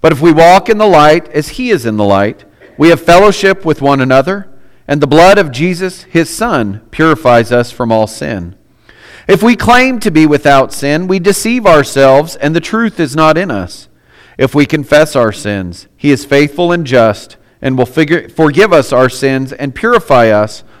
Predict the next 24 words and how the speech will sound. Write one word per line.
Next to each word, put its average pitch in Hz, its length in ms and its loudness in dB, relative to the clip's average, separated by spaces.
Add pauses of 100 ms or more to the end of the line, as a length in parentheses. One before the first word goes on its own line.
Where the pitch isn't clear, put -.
(100)
from 131 200 -6
all 143 360 4
unrighteousness. 127 1000 -4 (680)
If 143 160 -4
we 151 140 0
claim 160 420 0
we 131 140 0
have 131 140 -4
not 139 260 0
sinned, 92 440 -8 (320)
we 120 140 -2
make 131 280 0
him 147 120 -2
out 139 260 0
to 135 60 -12
be 139 100 0
a 143 60 2
liar, 127 540 -2 (280)
and 107 180 -6
his 143 220 -2
word 92 400 -4 (280)
has 110 240 -4
no 127 180 2
place 117 600 -2